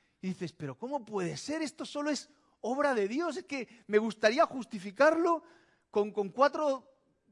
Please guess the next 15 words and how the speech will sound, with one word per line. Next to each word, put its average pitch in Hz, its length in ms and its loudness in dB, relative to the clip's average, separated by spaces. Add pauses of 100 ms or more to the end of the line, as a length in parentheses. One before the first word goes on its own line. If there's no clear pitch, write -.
datos, 277 500 2
con 196 240 -2
cuatro 285 1000 0
coincidencias, 254 1040 -2 (140)
pero 147 180 -10
no, 180 380 -12 (580)
sé - 300 -14
que - 80 -12
ha 180 80 -12
sido 208 320 -12
Dios. 175 560 -18 (1200)
Ahora 262 180 4
imagínate 269 640 -2
eso 285 220 -4
constantemente. 254 1160 -4